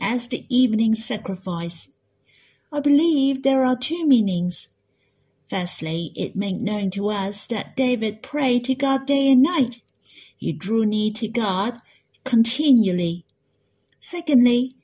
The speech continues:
his prayers could be a blessing to others. It was the continuation of the effects of salvation. People are drawn to come before God continually,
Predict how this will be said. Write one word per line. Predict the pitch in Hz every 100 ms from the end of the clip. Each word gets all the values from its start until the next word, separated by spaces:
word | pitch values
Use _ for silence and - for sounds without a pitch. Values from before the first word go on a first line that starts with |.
| _ -
his | 349 -
prayers | - 339 277 262 269
could | - 294
be | 285 285
a |
blessing | 254 277 262 254 226
to | 220 240
others. | 190 156 160 - _ _ _ _ _ _
It | - 180
was | 156 180 175 -
the | 175
continuation | - 175 175 - 202 196 202 208 202 175 185 180 -
of | 185 202
the | - 117
effects | - 226 - - -
of | 233 233
salvation. | 254 247 320 277 - 233 214 214 _ _ _ _ _ _ _ _ -
People | 277 226 214 214 214
are | 226
drawn | 214 - 285 247 220 233
to | 240 277
come | - 269 269 262
before | 269 269 277
God | 277 277 269
continually, | - 277 285 - 320 240 214 202 196